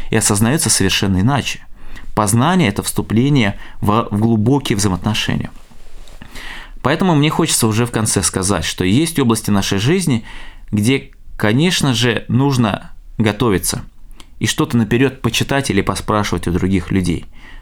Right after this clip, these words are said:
Но если мы говорим о совершенстве, не просто о нашем знании, а о владении самой жизнью, то во всех областях нашей жизни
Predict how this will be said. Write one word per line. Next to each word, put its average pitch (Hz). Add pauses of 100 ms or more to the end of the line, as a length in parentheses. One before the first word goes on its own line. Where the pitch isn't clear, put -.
(160)
Но 107
если 127
мы 120
говорим 110
о 98
совершенстве, 92
не 110
просто 180
о -
нашем 101
знании, 95 (320)
а 98
о 104
владении 107
самой 101
жизнью, 95 (560)
то 113
во 101
всех -
областях 160
нашей 98
жизни 87